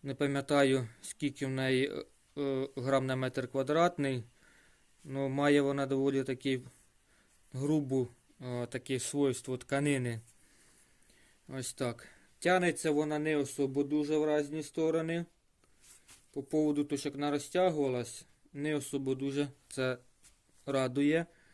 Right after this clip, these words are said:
І вона не розтягнеться, як, е, як тряпка, да, як балахон.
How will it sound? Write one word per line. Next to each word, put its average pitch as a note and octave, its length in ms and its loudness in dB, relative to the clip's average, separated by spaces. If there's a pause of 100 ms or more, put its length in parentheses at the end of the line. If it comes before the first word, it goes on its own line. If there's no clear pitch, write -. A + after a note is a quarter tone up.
(540)
І D3+ 40 -8
вона D3 180 0
не D3 160 2
розтягнеться, C#3+ 640 0
як, C3+ 380 0
е, C#3 340 2 (540)
як C#3+ 200 -6
тряпка, C#3 440 0
да, C#3 140 4
як C3+ 120 2
балахон. C#3 680 0